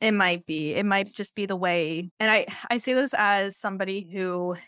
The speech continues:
obviously doesn't have contact with the R C M P on a regular basis or O P P or whatever. I think they do that just so that they don't tip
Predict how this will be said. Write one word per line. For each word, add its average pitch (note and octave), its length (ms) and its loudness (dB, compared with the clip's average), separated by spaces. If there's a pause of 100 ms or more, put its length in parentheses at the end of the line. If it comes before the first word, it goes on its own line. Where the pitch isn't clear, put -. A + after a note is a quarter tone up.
(500)
obviously F#3 500 0
doesn't F3+ 200 -8
have F3 140 -10
contact E3 520 -2
with - 80 -8
the - 100 0
R D#3 100 2
C - 160 -6
M D3 100 -4
P F#3 120 -8
on G#3+ 100 -2
a G#3 80 -2
regular C#3+ 400 0
basis D#3+ 540 -4
or F3 280 2
O E3+ 100 4
P E3 180 -6
P E3 320 -2
or E3 340 0
whatever. E3+ 520 -4 (1000)
I A3+ 80 6
think B3 280 -2
they C4 120 4
do G3 220 0
that G3 240 4
just - 240 -8
so F#3+ 160 2
that F3+ 180 -2
they F#3 120 -6
don't F3 260 -6
tip - 300 0